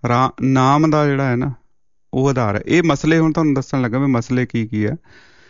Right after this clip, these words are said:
ਇਸ ਦੇ ਹੱਲ ਵੀ ਗੁਰੂ ਗ੍ਰੰਥ ਸਾਹਿਬ ਦੇ ਵਿੱਚ ਦੱਸੇ ਵੀ ਕਲਯੁਗ ਇਹ ਵਰਤ ਰਿਹਾ ਆ, ਸਾਰੇ ਪਾਸੇ ਹਾਹਾਕਾਰ ਮਚੀ ਪਈ ਹੈ, ਤੇ ਇਹਦੇ ਵਿੱਚੋਂ ਨਿਕਲਣਾ ਕਿੱਦਾਂ? ਇਹ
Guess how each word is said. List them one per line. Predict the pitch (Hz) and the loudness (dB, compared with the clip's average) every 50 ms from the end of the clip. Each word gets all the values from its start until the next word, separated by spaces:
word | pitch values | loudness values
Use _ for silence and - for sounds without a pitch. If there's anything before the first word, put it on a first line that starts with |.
| _ _ _ _ _ _ _ _ _ _ _ _ _ _ _ _ _ | _ _ _ _ _ _ _ _ _ _ _ _ _ _ _ _ _
ਇਸ | 139 156 170 165 | 2 2 2 2
ਦੇ | 185 196 | 2 2
ਹੱਲ | 170 147 147 139 143 156 | 2 2 2 2 4 4
ਵੀ | 170 170 | 4 4
ਗੁਰੂ | 156 156 151 139 | 2 2 2 2
ਗ੍ਰੰਥ | 143 131 123 117 | 0 0 -2 -2
ਸਾਹਿਬ | - - 117 110 110 | -4 -4 -4 -4 -4
ਦੇ | 104 107 | -4 -4
ਵਿੱਚ | 113 110 - | -6 -6 -6
ਦੱਸੇ | 104 117 113 - - 131 | -6 -6 -6 -4 -4 -4
ਵੀ | 120 - | -4 -4
ਕਲਯੁਗ | - - 139 135 135 131 131 151 147 151 | -2 0 0 2 2 2 0 0 2 2
ਇਹ | 156 156 151 | 2 2 2
ਵਰਤ | 135 123 117 117 - - | 2 0 0 -2 -2 -2
ਰਿਹਾ | 139 143 143 143 135 127 123 120 120 | 0 2 2 2 0 0 0 -2 -4
ਆ, | - - _ _ _ _ _ - - _ _ _ _ | -6 -10 _ _ _ _ _ -20 -20 _ _ _ _
ਸਾਰੇ | - - 139 135 143 165 160 | -6 -2 0 2 2 2 2
ਪਾਸੇ | 151 - 123 117 - - 139 123 117 120 120 - _ _ _ _ _ _ _ _ _ _ - - _ _ - | 2 0 0 0 -2 -4 -4 -4 -4 -6 -10 -16 _ _ _ _ _ _ _ _ _ _ -20 -20 _ _ -6
ਹਾਹਾਕਾਰ | 123 127 135 131 139 143 135 - 139 131 131 131 | -2 0 2 2 2 2 0 0 0 2 2 2
ਮਚੀ | 127 127 123 - - 127 | 2 0 0 0 -2 -2
ਪਈ | 123 - 127 120 117 120 | 0 0 0 0 0 0
ਹੈ, | 135 | 0
ਤੇ | 151 - - - - | -2 -2 -6 -2 0
ਇਹਦੇ | 151 165 180 202 | 0 2 4 2
ਵਿੱਚੋਂ | 175 170 - - 185 175 | 2 0 -2 -2 -2 0
ਨਿਕਲਣਾ | 165 160 - - 202 202 208 196 185 | 0 -2 0 0 0 0 2 0 0
ਕਿੱਦਾਂ? | 165 156 131 123 127 113 107 131 - - - | -2 -4 -4 -4 -4 -4 -4 -6 -8 -12 -16
ਇਹ | - | -18